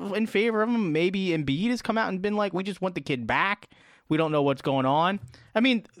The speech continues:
the, the management has basically said, "Look, he's gonna come back and we want him to play on the, come off,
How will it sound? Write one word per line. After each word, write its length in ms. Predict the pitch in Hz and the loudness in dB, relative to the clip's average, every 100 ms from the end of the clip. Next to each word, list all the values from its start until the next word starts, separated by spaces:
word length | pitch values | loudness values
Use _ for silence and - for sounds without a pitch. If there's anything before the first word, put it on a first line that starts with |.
| - _ | -20 _
the, 240 | 175 160 160 | 0 0 0
the 460 | 151 156 139 156 | -6 -16 -6 0
management 460 | 151 170 302 147 147 | 4 6 6 2 0
has 60 | 127 | 2
basically 380 | 135 127 127 | 2 2 0
said, 240 | 120 135 113 | 0 0 2
"Look, 240 | 151 131 - - _ _ | 2 0 -4 -20 _ _
he's 160 | 139 139 | -4 -2
gonna 160 | 143 | 0
come 160 | 135 190 | 0 0
back 300 | 123 123 - | 2 2 2
and 100 | 123 | 0
we 60 | 123 | 0
want 180 | 127 | 0
him 60 | 127 | -2
to 80 | 123 | -2
play 260 | - 131 | -2 0
on 140 | 131 135 | 0 -2
the, 240 | 131 - - - - | -4 -8 -14 -16 -10
come 160 | 131 | -4
off, 200 | 123 135 | -2 -2